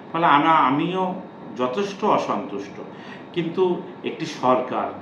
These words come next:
তারা যেটা করবেন, তার বিরুদ্ধে আমাদের গণতান্ত্রিকভাবে প্রতিবাদ জানানোর নিয়ম আছে, আমরা প্রতিবাদ জানিয়েছি।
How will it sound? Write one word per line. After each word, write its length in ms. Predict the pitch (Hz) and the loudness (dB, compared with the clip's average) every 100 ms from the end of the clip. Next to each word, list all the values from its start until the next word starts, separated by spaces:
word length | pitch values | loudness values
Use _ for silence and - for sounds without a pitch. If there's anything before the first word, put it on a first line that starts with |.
| - - - - | -14 -16 -8 2
তারা 240 | 117 143 156 | 4 4 2
যেটা 260 | 175 175 - | -2 -2 4
করবেন, 420 | 202 185 123 107 95 - - - - - | 6 8 4 0 -4 -10 -14 -16 -4 4
তার 260 | 123 147 127 | 6 6 4
বিরুদ্ধে 680 | 156 190 - 180 139 147 - - - | 4 2 0 2 2 2 -4 -10 0
আমাদের 480 | 113 139 160 170 175 - - 107 | 4 6 6 4 2 0 -8 -4
গণতান্ত্রিকভাবে 1200 | 120 143 160 170 175 170 214 180 165 175 185 185 - - - - | 4 6 6 6 4 2 0 0 2 2 2 0 -2 -10 -6 0
প্রতিবাদ 480 | 143 170 165 175 | 0 2 4 4
জানানোর 580 | - 160 156 156 165 156 | 4 0 0 -2 -2 -2
নিয়ম 340 | 156 170 190 165 | -2 -2 0 2
আছে, 220 | 165 180 | 0 -2
আমরা 160 | 180 185 | -4 -2
প্রতিবাদ 420 | 214 220 214 214 | -2 0 0 0
জানিয়েছি। 500 | 151 131 117 107 170 | 2 0 0 -4 -8